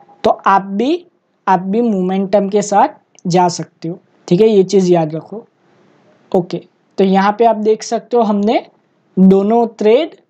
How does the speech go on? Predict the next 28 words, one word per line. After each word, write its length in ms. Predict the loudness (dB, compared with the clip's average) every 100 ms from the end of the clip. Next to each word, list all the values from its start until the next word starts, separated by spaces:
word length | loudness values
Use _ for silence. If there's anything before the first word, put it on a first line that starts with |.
| _ _ _ _ _ 2
विन 260 | 2 2 0
कर 140 | -2
ली, 180 | -2 0
जैसे 280 | -2 -2 -6
मैंने 180 | -4
बताया 380 | -2 -2 2 2
था 180 | 2 -2
कि 140 | -2
यहाँ 440 | -4 -4 -2 -4 0
पे 160 | 0 0 -4 _ -8 -6 -6
सेलर्स 600 | -4 0 2 2 0 -2 -4
ही 160 | -6 -8 _ _ _ _ -4
आएंगे। 420 | 0 0 -2 -10 -18 _ _ _ -2
अब 120 | 0
मैं 120 | 2
आपको 280 | 0 0 0
अच्छे 260 | 0 -2 -10
से 140 | -8
समझाता 480 | -4 -2 0 0 0
हूँ 80 | -2
मैं 180 | -2 -6
क्यों 160 | -6 -4
यहाँ 180 | -4
पे 120 | -4 -4
सेलर्स 460 | 0 0 0 -2
के 120 | -6 -6
साथ 220 | -6 -8
गया। 220 | -6 -8